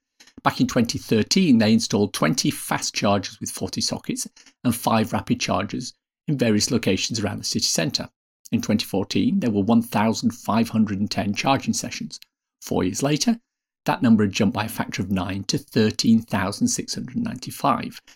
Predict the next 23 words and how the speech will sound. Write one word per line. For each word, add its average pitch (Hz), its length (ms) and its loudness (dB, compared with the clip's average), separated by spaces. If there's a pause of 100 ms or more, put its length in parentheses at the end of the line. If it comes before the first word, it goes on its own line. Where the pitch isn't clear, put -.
(280)
This 139 160 2
meant 127 140 8
that 120 140 4
E 135 120 8
V 123 80 6
users 110 460 4
were 113 60 -2
finding 101 380 0
it - 60 -4
harder 143 320 4
to - 120 -6
find 104 280 0
availability 98 640 -2
for - 100 -16
chargers 101 540 -2
with 120 100 0
the 123 80 2
limited 101 360 2
number 98 180 -2
of - 120 -6
units - 260 -8
they - 140 -6
had. - 320 -4